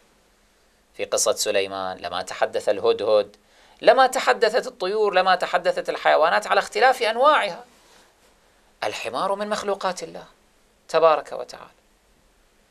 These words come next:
نعم، هو من المراتب الدنيا بالقياس إلى البشر، ولكن مستوى إدراكه هو هذا. الحمار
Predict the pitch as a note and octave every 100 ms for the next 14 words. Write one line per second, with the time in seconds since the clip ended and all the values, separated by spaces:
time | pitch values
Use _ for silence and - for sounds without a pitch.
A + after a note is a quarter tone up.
0 | _ _ _ _ _ G2 D3+ E3+ C3+ A2
1 | D#3+ C3 G#2 F#2 F#2 G2+ D#3 - F3 A2+
2 | F#2 E3+ B3+ A3+ F#3 F3 D#3+ E3+ F3 F3
3 | E3 D3+ C3 F#3+ F3 C#3+ - - - F#2+
4 | G2+ A2 - B2 D3+ C4 - C#4 B3 A3
5 | F3+ F#3+ A#3+ D#4 D4 B3+ A3 F#3+ F3+ D#3+
6 | B2+ G#2+ A#2+ A#2+ - F#3 B3+ D4